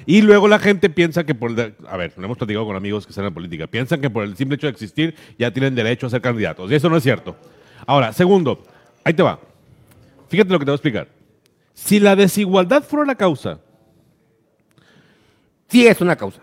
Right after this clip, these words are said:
Speaker 1: la
Speaker 2: La
Speaker 1: desigualdad
Speaker 2: sostengo.
Speaker 1: debiese ser el motivo.
Speaker 2: ¿Cuál?
Speaker 1: La misma desigualdad.
Speaker 2: Ajá.
Speaker 1: Porque si tú crees que a través de la política acabas con la desigualdad.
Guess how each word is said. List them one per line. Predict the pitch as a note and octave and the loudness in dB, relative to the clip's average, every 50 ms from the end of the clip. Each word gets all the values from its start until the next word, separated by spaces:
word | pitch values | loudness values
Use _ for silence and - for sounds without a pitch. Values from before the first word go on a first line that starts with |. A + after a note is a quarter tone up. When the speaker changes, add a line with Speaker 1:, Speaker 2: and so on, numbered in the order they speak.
| _ | _
Speaker 1:
la | - C#3 E3+ F#3 G3 | -6 -2 4 4 4
Speaker 2:
La | G3 | 6
Speaker 1:
desigualdad | F#3+ G3+ F3+ E3 E3+ F3 F#3 F#3+ F3+ F#3 A3 | 6 4 4 4 4 6 6 4 6 6 6
Speaker 2:
sostengo. | A3 G#3+ | 6 6
Speaker 1:
debiese | A#3+ G#3+ G#3+ A3+ A3+ - A3+ G#3 | 6 4 6 4 4 4 2 0
ser | - G#3 G#3+ | 2 2 0
el | A3 G3+ | 0 0
motivo. | F#3+ F#3+ - - G#3+ G#3 D#3+ F#2+ D#2 - | -2 -4 -4 -2 -4 -4 -4 -6 -8 -2
Speaker 2:
¿Cuál? | - F#3+ A#3 B3+ - - - _ _ _ _ _ _ _ | 2 2 2 2 0 -10 -20 _ _ _ _ _ _ _
Speaker 1:
La | - A#2 C3+ | -6 -4 0
misma | C#3+ D#3 F3+ G3 G3+ G#3 | 2 2 2 2 2 0
desigualdad. | G3+ D#3 G3 G3+ F#3 F#3+ F#3 F3 G3 G3 D#3+ G2 - _ - | 0 0 -2 -2 -2 -2 -2 -2 -2 -4 -4 -6 -10 _ -10
Speaker 2:
Ajá. | - B2+ F3 F#3 A3 - - - _ _ _ _ _ _ _ _ _ _ _ _ _ _ _ _ _ _ _ - | 0 2 2 2 2 0 -8 -20 _ _ _ _ _ _ _ _ _ _ _ _ _ _ _ _ _ _ _ 0
Speaker 1:
Porque | - G3+ G3 - G#3 G#3 | 0 0 0 4 2 2
si | E3+ G3+ G#3+ | 2 2 -4
tú | F3+ - D4+ D4 A#3 | -4 -2 -2 -2 -2
crees | - C#4 C#4 C4 - | 0 2 2 2 2
que | - C4 | 0 0
a | A3+ | 0
través | - G#3 F#3+ F#3 G#3+ A#3 A3 | 0 -2 0 2 2 2 2
de | B3+ A#3+ | 2 2
la | A#3 A#3 | 0 0
política | - - G#3 G#3 G#3+ F3+ D3+ F3 D#3 A#2+ C3+ A#2 G#2 - | 0 0 0 0 0 -4 -2 -4 -4 -2 -2 -4 -4 -2
acabas | - C#3 C3+ - - A3+ B3+ C4+ D4 D4 C#4 - | -2 -4 -4 -2 0 2 2 4 4 2 0 0
con | - B3+ A#3 | -6 -4 -2
la | G#3+ G#3 | 0 0
desigualdad. | G3+ E3 - F#3+ F3+ F3 E3 C#3 A#2+ F2+ D#2+ F2 | 0 -2 -2 -4 -2 -2 -2 -2 -4 -6 -6 -10